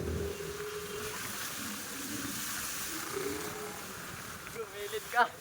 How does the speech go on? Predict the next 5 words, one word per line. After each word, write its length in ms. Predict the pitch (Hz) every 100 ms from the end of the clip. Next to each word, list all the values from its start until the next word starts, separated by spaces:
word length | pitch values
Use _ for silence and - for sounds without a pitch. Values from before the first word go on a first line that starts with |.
| 220 233 196 220 180 233
<laughs> 840 | - 180 - - 165 - - -
Mahirap 300 | 202 226 254
tumirik. 500 | 269 269 294 339 339 -
<laughs> 40 | - 208 - 240 - 208 - 202 - - - - - - - 330 - 339 - 277
Wow! 840 | 277 302 311 339 349 349 320 269